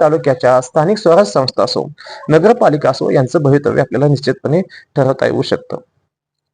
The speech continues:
आणि माजी खासदार रणजितसिंह नाईक निंबाळकर यांच्यासाठी ही खूप मोठी संधी आहे. तर श्रीमंत रामराजे नाईक निंबाळकर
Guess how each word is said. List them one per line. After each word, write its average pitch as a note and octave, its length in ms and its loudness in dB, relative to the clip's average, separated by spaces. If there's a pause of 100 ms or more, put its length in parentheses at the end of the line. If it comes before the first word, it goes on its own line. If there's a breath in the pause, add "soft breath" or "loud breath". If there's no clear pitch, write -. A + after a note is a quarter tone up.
(380 loud breath)
आणि G3 280 2 (460)
माजी D#3+ 280 0
खासदार G#3 320 4
रणजितसिंह F#3+ 400 2
नाईक E3+ 220 4
निंबाळकर D3+ 640 6
यांच्यासाठी F3+ 420 2
ही F#3+ 240 0
खूप B3 280 -2
मोठी G3 240 4
संधी D#3 260 2
आहे. A#2+ 260 2 (2250)
तर G3+ 260 4 (260)
श्रीमंत G3+ 360 2
रामराजे G#3 420 6
नाईक F#3 260 2
निंबाळकर D3 480 4